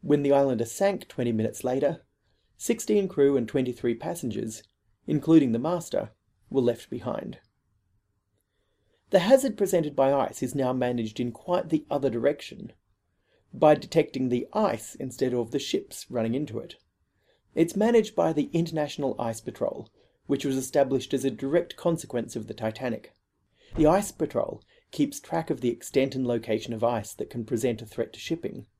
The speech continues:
and that allows ships to reliably avoid the ice. Once a ship has encountered ice, the ability to survive is almost a direct trade-off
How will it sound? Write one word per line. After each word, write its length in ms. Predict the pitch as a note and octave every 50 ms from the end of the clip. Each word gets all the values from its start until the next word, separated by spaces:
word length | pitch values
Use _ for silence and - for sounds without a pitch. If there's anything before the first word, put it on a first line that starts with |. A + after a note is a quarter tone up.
| _ _ _ _ _ _ _ _ -
and 120 | - E3 F3+
that 120 | G3 G3
allows 400 | F#3 E3 D3+ D3 C#3+ D3 D3 -
ships 300 | - - C3+ - - -
to 100 | - C3+
reliably 680 | A#2+ B2 A#2+ A#2 B2 C#3+ D#3 E3 D#3+ C3 G#2+ A2 A2 A2+
avoid 320 | A2+ G#2 A2+ A2+ A#2 A#2 G#2+
the 100 | A2+ A#2
ice. 380 | A2+ - - - - - - _ _ _ _ _ _ _ _ _ _ _ _ _ _ _ _ _ _ _ _ _ _ _ _ _ _
Once 260 | - G3 A3 A#3 A3 G3+
a 40 | F3+
ship 260 | - - D3+ - -
has 380 | - - - - F#3 A#3 G#3+ A3
encountered 420 | F#3 - - A#2 A2 A2 A2+ G#2
ice, 360 | G#2+ - - G#2+ - - - _ _ _ _ _ _ _ _ _ _ _ -
the 80 | D#3+
ability 380 | F3 D#3+ G3+ A#3 A#3+ A3 A3+ G#3+
to 100 | G3+ F3+
survive 520 | - - C#3+ - C#3 B2+ A#2+ G#2+ F#2+ -
is 120 | A2+ G#2+ C3+
almost 380 | A#2+ A#2 A#2 A#2 G#2+ - -
a 60 | B2+ A2
direct 420 | A#2 A#2 A2 F3 F3+ - - _
trade-off 540 | - C#3 A#2+ A2+ G#2 - A2+ - - -